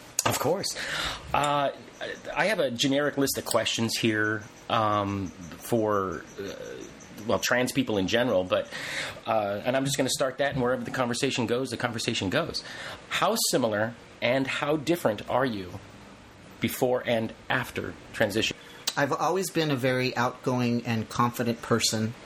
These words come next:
Speaker 2: and that was one of the hard things that my,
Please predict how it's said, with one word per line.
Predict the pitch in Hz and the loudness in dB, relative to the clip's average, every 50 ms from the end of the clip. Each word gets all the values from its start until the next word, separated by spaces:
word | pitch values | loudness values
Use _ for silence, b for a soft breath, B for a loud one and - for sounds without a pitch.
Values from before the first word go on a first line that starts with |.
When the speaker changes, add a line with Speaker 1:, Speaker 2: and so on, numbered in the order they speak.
| - - - - - - - - - - - - - - - - - - - - - - - - - | -18 -18 -18 -18 -18 -18 -18 -18 -20 -20 -20 -20 -20 -20 -20 -20 -20 -20 -20 -20 -20 -20 -14 -4 0
Speaker 2:
and | 135 131 127 123 120 | 2 2 4 4 2
that | 117 127 - | 2 2 2
was | - 120 117 | 0 0 0
one | 123 131 | 2 2
of | 131 120 | 2 2
the | 120 | 2
hard | 120 123 123 120 120 | 2 2 2 0 2
things | - 127 123 117 - | 0 0 0 0 0
that | - 123 123 | -2 0 0
my, | 117 117 113 113 110 110 | 0 0 0 0 -2 -4